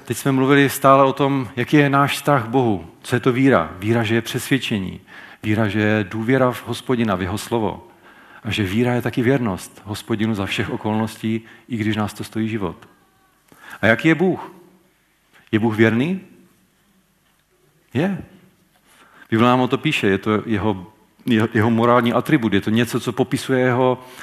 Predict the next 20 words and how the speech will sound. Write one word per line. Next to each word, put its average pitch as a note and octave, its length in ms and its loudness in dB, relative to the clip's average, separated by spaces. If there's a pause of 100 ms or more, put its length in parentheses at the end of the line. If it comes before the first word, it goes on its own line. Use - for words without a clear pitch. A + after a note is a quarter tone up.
(180)
jeho, B2 480 6
jeho B2 180 4
osobnost. C#3+ 520 0
Takový C3 320 -2
Bůh C3 220 -4
prostě B2 300 -4
je. G#2 260 0 (100)
Bůh G#2+ 180 -4
je A2+ 60 0
věrný. G2 460 -2 (1300)
A - 40 -6
já G#2 100 2
jsem A#2 180 0
v - 40 -6
tom, A#2 360 0 (680)
eh, G#2 260 0
v - 160 -10
tom, A2+ 500 0 (840)
eh, G#2 140 -4
uviděl A2 520 2